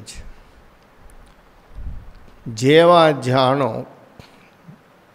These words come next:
એવું થવાય. જેવી તમારી ઉપાસના એવી જ. તમે ભગવાનને ઇતર સમકક્ષ માનીને ચાલો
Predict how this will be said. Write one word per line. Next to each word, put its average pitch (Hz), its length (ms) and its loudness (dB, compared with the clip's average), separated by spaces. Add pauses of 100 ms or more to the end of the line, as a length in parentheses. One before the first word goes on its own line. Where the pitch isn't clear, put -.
(480)
એવું 131 360 0
થવાય. 107 400 -6 (1500)
જેવી 147 580 2
તમારી 156 560 -2
ઉપાસના 120 960 -2
એવી 123 320 -4
જ. - 20 -16 (180)
તમે 196 240 -2
ભગવાનને 147 880 -4 (140)
ઇતર 151 420 -4
સમકક્ષ 139 800 -4
માનીને 135 640 -2
ચાલો 123 600 -2